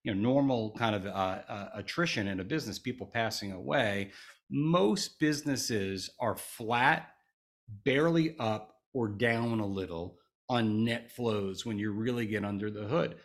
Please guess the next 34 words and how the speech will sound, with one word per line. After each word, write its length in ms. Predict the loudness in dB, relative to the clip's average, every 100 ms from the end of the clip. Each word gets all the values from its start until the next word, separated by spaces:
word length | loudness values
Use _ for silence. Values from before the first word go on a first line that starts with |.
| -20 _
Most 460 | 0 4 4 4 0
businesses 600 | -2 0 -4 -2 -4 -4
acquire 800 | -6 -4 0 2 2 0 -4 -10 _ _ -6
less 440 | 0 2 0 -2
than 200 | -2 -2
five 720 | -4 0 4 4 2 0 0
ideal 480 | -2 -2 -2 -2 -4
clients 720 | -4 -4 -2 -4 -6 -12 -12 _ _ _ _ _ _ -2
a 60 |
year. 280 | 0 0 -4 -10 _ _ _ _
I 160 | -2 -2
shouldn't 200 | 0 0
even 100 | 2
say 140 | -2
ideal, 460 | -2 -2 -2 -4 -6 -6
five 400 | 0 0 2 -2 -6 -20 _ -4
good 240 | 6 8 8
enough 440 | 4 2 -2 -8
<laughs> 20 |
clients 600 | -8 -8 -6 -8 -6 -8
a 180 | -6 -6
year. 280 | -6 -8 -14 -18 -14 -4
Um, 300 | -2 0 4
maybe 300 | 4 4 0
one 420 | 2 2 2 2
or 120 | 0
two, 360 | -2 0 2 0
if 100 | 0
they're 200 | -2 0
lucky, 400 | -2 -4 -6 -8 -8
ideal 560 | -6 -6 -6 -4 -4
clients 540 | -6 -10 -10 -12 -12 -10
a 60 |
year. 340 | -10 -12 -16